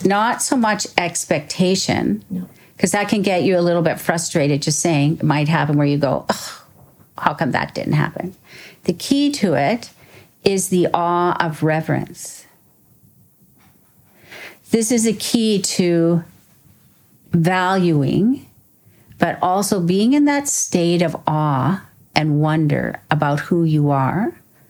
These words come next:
Speaker 1: brings forward the God within, because the God within is constantly in a state of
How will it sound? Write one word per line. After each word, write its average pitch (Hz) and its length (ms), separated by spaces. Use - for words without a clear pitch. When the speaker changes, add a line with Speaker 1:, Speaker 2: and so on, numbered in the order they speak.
Speaker 1:
brings 240 460
forward 156 640
the 156 100
God 143 360
within, 147 600
because 151 280
the 165 60
God 202 460
within 156 380
is 147 180
constantly 214 960
in 139 80
a 139 60
state 139 400
of - 140